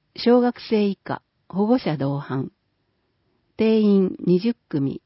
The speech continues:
先着順。費用、無料。部品代など実費負担。参加方法、当日直接東地区文化センターへ。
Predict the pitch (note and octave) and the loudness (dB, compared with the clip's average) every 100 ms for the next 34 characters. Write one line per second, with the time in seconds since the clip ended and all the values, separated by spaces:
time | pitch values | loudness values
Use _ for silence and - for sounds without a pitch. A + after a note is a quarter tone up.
0 | _ _ - G3 G3+ - F#3 - D#3+ D3 | _ _ -6 0 0 -2 -8 -6 -6 -4
1 | D3+ _ _ _ _ _ _ _ _ _ | -6 _ _ _ _ _ _ _ _ _
2 | _ _ _ - B3+ A#3+ D3+ - - _ | _ _ _ -4 0 2 0 -4 -12 _
3 | D#3+ D3+ E3 D#3 D#3 G#3 _ _ _ _ | -4 -2 0 -2 -6 -14 _ _ _ _
4 | _ _ - F#3 G#3+ C4 B3+ A#3+ A#3 A3 | _ _ -2 -2 2 4 4 4 2 2
5 | G3 D3 - D#3 D#3+ - G3+ F#3 - D#3+ | 0 -2 -4 -6 -6 -4 -8 -8 -10 -8
6 | C#3+ A#3 _ _ _ _ _ _ _ _ | -8 -10 _ _ _ _ _ _ _ _
7 | _ _ _ _ - A#3+ C4 B3+ B3 A3+ | _ _ _ _ -2 0 0 -2 -2 -2
8 | F3 - D3 - _ _ _ _ - A#3 | -2 -4 -8 -8 _ _ _ _ -2 0
9 | B3 A#3 - G#3 G3+ G3+ G#3 F#3+ - E3+ | 0 -2 -6 -6 -6 -6 -8 -6 -4 -4
10 | E3+ F3 A#3+ - B3 - D3 E3 G#3 G#3+ | 0 0 0 -4 -8 -4 0 0 0 -4
11 | - F#3 D3+ - - C#3 - | -2 -2 -2 -6 -12 -16 -20